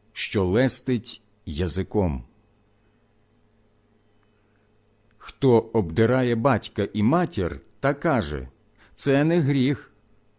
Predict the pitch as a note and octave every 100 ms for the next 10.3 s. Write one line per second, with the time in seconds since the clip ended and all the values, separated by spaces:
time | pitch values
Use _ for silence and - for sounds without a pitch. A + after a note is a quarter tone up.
0 | _ _ _ _ - C3 D#3 E3+ E3+ E3
1 | G#2+ A#2+ C3 B2+ - - _ F#2 G2 A#2
2 | G#2+ A2+ - G2+ E2 D#2 B1 - _ _
3 | _ _ _ _ _ _ _ _ _ _
4 | _ _ _ _ _ _ _ _ - E2
5 | A2 A#2 D#3 G#3 G3+ F3+ A2+ F2+ D#2 -
6 | G2 D#2+ G#2 C#3 B2 D3 D#3+ - A2 G#2
7 | F2+ - C#2 B1 _ _ _ _ _ -
8 | A#2+ - - G3+ G3+ D#3+ D#3 C#3 G2 -
9 | - G2 F#2 F#2+ F#2 D2+ C#2+ D#3+ - -
10 | F2 D2 C#2